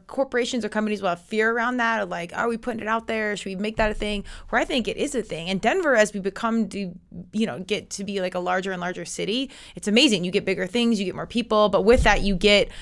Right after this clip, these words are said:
you know, more things you have to be concerned about, and there's m-, more issues that come up. So you have to be, like, proactive and prepared, and just have a conscious conversation. Like,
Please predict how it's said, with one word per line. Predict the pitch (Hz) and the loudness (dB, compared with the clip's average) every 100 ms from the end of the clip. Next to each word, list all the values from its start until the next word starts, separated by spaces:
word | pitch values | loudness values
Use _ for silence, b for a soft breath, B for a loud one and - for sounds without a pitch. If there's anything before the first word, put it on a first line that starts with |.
| B B | B B
you | 214 | 4
know, | 190 | 6
more | 180 | 2
things | 180 208 | 4 4
you | 196 | 2
have | |
to | - | 0
be | 202 | -4
concerned | 202 185 285 294 | -2 0 2 2
about, | 202 180 165 | 4 4 4
and | 170 | 0
there's | 180 180 | -2 -2
m-, | 185 196 | -2 2
more | 190 | 2
issues | 180 196 165 | 0 -2 -4
that | - | -2
come | 214 | 0
up. | 226 | 0
So | - | 0
you | 185 | -2
have | |
to | 175 | -4
be, | 180 180 170 | -4 -2 -2
like, | 165 - | -4 -2
proactive | 196 180 180 170 | 0 0 -2 -8
and | |
prepared, | 170 170 262 214 - B B | -6 0 2 2 0 B B
and | 381 415 | 4 4
just | 254 277 | 4 4
have | 247 | 2
a | 294 | 2
conscious | - 233 220 | 0 0 0
conversation. | - 180 165 254 277 175 | 0 -2 0 0 2 0
Like, | 170 175 | 0 0